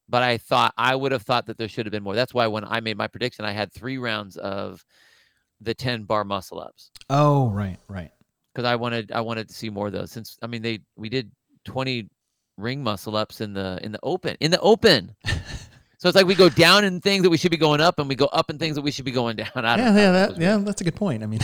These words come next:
Speaker 2: <laughs> um, yes. And to this one is like, I wanted to see, I, like, I, I'm, I'm just a fan of seeing new things. And, and with Boz at the helm, I was like, "Hey, let's see what he cooks up." I was like, "Oh, okay.
Speaker 1: Yeah.
Speaker 2: Yeah, we've seen this before." So,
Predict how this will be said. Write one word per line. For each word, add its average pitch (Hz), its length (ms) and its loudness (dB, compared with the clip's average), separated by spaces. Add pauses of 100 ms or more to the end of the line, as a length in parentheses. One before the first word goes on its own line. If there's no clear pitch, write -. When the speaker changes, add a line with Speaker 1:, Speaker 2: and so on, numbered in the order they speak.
(760)
Speaker 2:
<laughs> - 720 -20
um, 139 640 4 (520)
yes. - 440 -4 (280)
And 160 220 4
to 160 100 4
this - 200 6
one 165 180 8
is 135 100 2
like, 139 240 2 (280)
I 131 100 0
wanted 143 280 2
to 139 100 4
see, 120 960 2
I, 160 120 2
like, 175 140 -2
I, 185 280 -4
I'm, 214 200 2
I'm 196 200 4
just 247 240 0
a 196 40 2
fan 160 320 4
of 135 120 2
seeing 143 260 2
new 123 160 2
things. 98 480 -8
And, 104 180 -4
and 107 320 -4
with 113 160 -6
Boz 131 360 2
at - 80 -6
the 131 80 -2
helm, 131 340 -2
I 123 40 0
was 113 120 -4
like, 120 140 -6
"Hey, 208 160 2
let's 131 200 -2
see 151 120 0
what 156 100 4
he 147 300 0 (360)
cooks 185 300 2
up." - 400 0
I - 20 -14
was 117 80 -4
like, 135 140 -6
"Oh, - 140 -6
okay. 104 240 -6
Speaker 1:
Yeah. 101 160 -6
Speaker 2:
Yeah, 131 140 -4
we've 139 100 -6
seen 110 160 -4
this 92 120 -12
before." - 300 -20 (360)
So, 120 260 -2